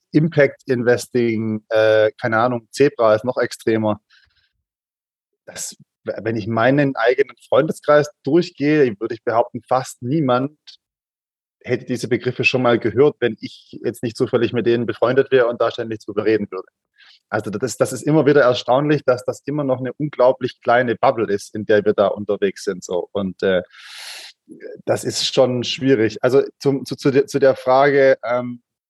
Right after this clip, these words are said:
wie es dazu kam. Also die Stiftungsgründung war eigentlich, die war schnell beschlossen. Ich hatte, war da in diesem, ich war da in diesem, diesem Steakhouse-Konzept und habe dann eben wirklich während der Zeit ganz massiv das Thema, ähm,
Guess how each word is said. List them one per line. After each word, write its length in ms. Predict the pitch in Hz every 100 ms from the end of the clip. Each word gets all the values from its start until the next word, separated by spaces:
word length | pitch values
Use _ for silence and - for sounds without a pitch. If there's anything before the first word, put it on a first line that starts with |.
| _ _ _
wie 120 | 123
es 80 | 131
dazu 220 | _ - 117
kam. 260 | 131 156
Also 160 | 143 135
die 60 |
Stiftungsgründung 880 | 135 208 208 190 151 160 156 151 147
war 200 | 139 131 -
eigentlich, 640 | 123 131 _ 131 127 - -
die 100 | 131
war 200 | 127 123
schnell 420 | - - 117 123
beschlossen. 580 | 113 117 135 160 165 156
Ich 160 | 123 131
hatte, 400 | 127 131 123 - _ _ _ _ _ _ _
war 160 | 120 127
da 160 | 131
in 140 | 120 127
diesem, 280 | 123 - - -
ich 160 | - -
war 180 | 127 127
da 100 | 120
in 140 | 117
diesem, 260 | 117 120 _ _
diesem 160 | - -
Steakhouse-Konzept 920 | 139 156 147 139 - 135 139 135 -
und 140 | 117
habe 120 | 113 -
dann 120 | 123
eben 320 | 113 117 117 -
wirklich 260 | 139 - -
während 320 | 131 131 123
der 140 | 127
Zeit 260 | - 131 -
ganz 200 | 131 -
massiv 380 | 123 - 143 151
das 140 | 120 -
Thema, 400 | 120 120 117 107
ähm, 280 | 110 107